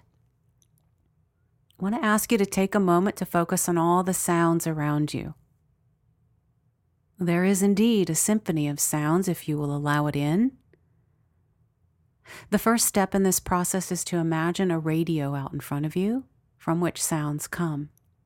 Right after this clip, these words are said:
You're going to be giving attention to all the sounds around you, but first I want to ask you to focus on the sounds in the distance, the far distance.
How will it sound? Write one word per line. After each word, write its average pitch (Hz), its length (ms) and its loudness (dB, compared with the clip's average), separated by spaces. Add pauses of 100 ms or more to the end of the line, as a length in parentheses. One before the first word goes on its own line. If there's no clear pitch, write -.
(2500)
You're 160 120 -4
going 143 260 -2
to - 120 -10
be 202 120 2
giving 175 420 2 (340)
attention 208 500 0
to - 180 -2 (100)
all 247 420 2
the 175 160 -6
sounds 160 600 -2
around 165 500 -2
you, 156 300 -2 (300)
but - 160 -2
first 302 520 0
I 202 100 2
want 196 340 2
to - 80 -4
ask 185 260 -2
you 190 60 0
to 185 80 -2
focus 180 580 -4
on 170 320 0 (1200)
the 196 220 -2
sounds 247 720 2
in 196 180 2
the 170 80 2
distance, - 840 -2
the 170 120 -8
far 165 380 -2
distance. - 760 -6